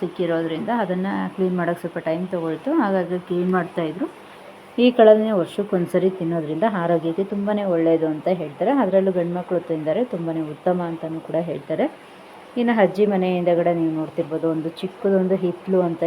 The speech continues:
ಇತ್ತು. ಆ ಹಿತ್ಲಲ್ಲಿ ನೀವು ನೋಡ್ತಿರೋ ಹಂಗೆ ಸಣ್ಣ ಪುಟ್ಟ ಹಣ್ಣು, ಹಾಗೆ ಎಲೆ, ಕರಿಬೇವಿನ ಸೊಪ್ಪು, ಆ ಥರ ಒಂದು ಸ್ವಲ್ಪ ಹೂವಿನ ಗಿಡನೆಲ್ಲ ಹಾಕಿದ್ರು. ಅದರಲ್ಲಿ ನೋಡಿ ನಾವು ನೋಡ್ತಿರೋದು ಒಂದು ಎರಡು ಚೇಪೆಕಾಯಿನೂ ಸಹಿತ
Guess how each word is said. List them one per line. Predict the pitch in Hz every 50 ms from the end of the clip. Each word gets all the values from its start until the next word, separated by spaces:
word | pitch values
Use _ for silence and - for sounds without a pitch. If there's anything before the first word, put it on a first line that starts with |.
| 175 170 156
ಇತ್ತು. | 143 - - 214 233 220 202
ಆ | 208 214
ಹಿತ್ಲಲ್ಲಿ | 220 214 214 - 208 208 208 208 202 190
ನೀವು | 185 185 185 180
ನೋಡ್ತಿರೋ | 175 170 175 - 180 170 165 165 165
ಹಂಗೆ | 165 170 190 190 -
ಸಣ್ಣ | 170 160 165 170 175 -
ಪುಟ್ಟ | 202 196 - 214 208 185
ಹಣ್ಣು, | 175 175 185 190 190 190 190 214 - - - - - - - - - -
ಹಾಗೆ | 190 202 202 190 185 190 190 190 190 165 165
ಎಲೆ, | 170 170 180 180 180 165 -
ಕರಿಬೇವಿನ | 170 165 151 160 165 165 165 175 170 165 -
ಸೊಪ್ಪು, | - 165 - - 202 214 208 185
ಆ | 175 170
ಥರ | 175 170 165 170 170
ಒಂದು | 165 165 -
ಸ್ವಲ್ಪ | 175 170 - 185 175
ಹೂವಿನ | 190 180 175 180 185 180 180 160
ಗಿಡನೆಲ್ಲ | 165 160 156 160 160 156 151 156 170 180 180
ಹಾಕಿದ್ರು. | 170 - - 160 143 147 233 302 330 - - - - - - - - -
ಅದರಲ್ಲಿ | 180 190 190 196 208 202 208 202 196 180
ನೋಡಿ | 175 165 175 190 190 175
ನಾವು | 160 156 160 165 165
ನೋಡ್ತಿರೋದು | 165 160 - 180 165 165 160 170 170
ಒಂದು | 170 160 160 165
ಎರಡು | 160 165 160 165 - -
ಚೇಪೆಕಾಯಿನೂ | 175 170 170 185 180 - 180 175 170 175 170 -
ಸಹಿತ | 170 165 -